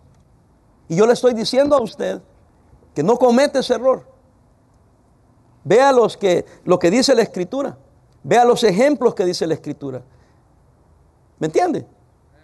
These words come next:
Y yo le estoy testificando, no para contarle un chisme, no para desquitarme de alguien,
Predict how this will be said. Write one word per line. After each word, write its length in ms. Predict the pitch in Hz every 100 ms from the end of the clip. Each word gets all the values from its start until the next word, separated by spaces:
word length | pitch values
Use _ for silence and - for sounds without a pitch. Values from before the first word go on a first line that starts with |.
| _ _ -
Y 60 |
yo 100 | 214
le 80 | 247
estoy 240 | 277 285 285
testificando, 760 | 285 - 247 233 247 370 320
no 160 | 247 302
para 200 | 349 330
contarle 360 | 247 233 277
un 100 | 247
chisme, 300 | - 330 285
no 160 | 233 302
para 200 | 320 302
desquitarme 580 | 254 - 214 262 269 233
de 80 | 208
alguien, 320 | 277 311